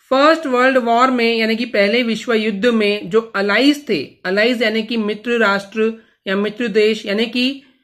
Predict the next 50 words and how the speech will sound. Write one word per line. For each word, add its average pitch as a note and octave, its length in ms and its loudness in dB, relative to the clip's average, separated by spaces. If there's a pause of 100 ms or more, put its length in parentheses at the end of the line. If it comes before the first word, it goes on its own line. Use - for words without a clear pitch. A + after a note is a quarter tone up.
(240)
जो A#3 120 4
कंट्रीज B3 560 -2
आपस G3+ 380 -2
में B3 60 -4
मिलजुल A3+ 380 0
करके A3+ 320 -2
काम G3+ 300 -2
करती G#3 400 -2
है, A3+ 60 6
एक G3 180 -2
दूसरे G#3+ 240 -6
को A3 80 -2
सपोर्ट A#3+ 460 0
करती G#3+ 320 -2
है, G3+ 240 -2
उनको G3+ 220 -4
बोला G3+ 240 0
गया G3+ 160 0
है G3+ 180 -6
अलाइज, G#3+ 560 0 (460)
जो F#3 100 0
कि A3 200 -10
एक G#3 200 0
दूसरे G#3+ 280 -4
के A3+ 140 -2
फेवर G#3 300 -2
में A3+ 140 0
रहते G3+ 320 -2
हैं, G#3+ 160 -4
एक F#3 140 -8
दूसरे F#3 220 -4
के F#3+ 100 -2
दोस्त G3 320 -2
होते A3 220 -4
हैं। B3+ 240 -6 (340)
तो D4+ 120 2
वो C4+ 240 4
कौन G#3 420 0
से A#3 160 -2
थे? F3+ 300 -4 (480)
तो G3 100 -2
चलिए A#3 300 0
समझते A3+ 420 -2
हैं B3 80 0
इसको A#3+ 260 0
आंसर G3+ 400 0
से। B3 520 -2
तो A3+ 60 -6
basically C4 400 2
स्टूडेंट्स, C#4+ 440 2